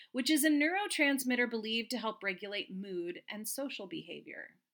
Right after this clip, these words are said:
Practicing gratitude results in stronger physiological health,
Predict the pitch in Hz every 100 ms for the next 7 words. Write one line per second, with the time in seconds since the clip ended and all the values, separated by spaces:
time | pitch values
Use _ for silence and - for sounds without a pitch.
0 | _ _ _ _ _ _ _ _ _ _
1 | - 339 359 - 466 453 - 202 180 180
2 | 185 202 185 214 208 226 220 233 208 -
3 | - 226 240 262 320 339 - 254 254 302
4 | 320 277 247 247 240 233 - -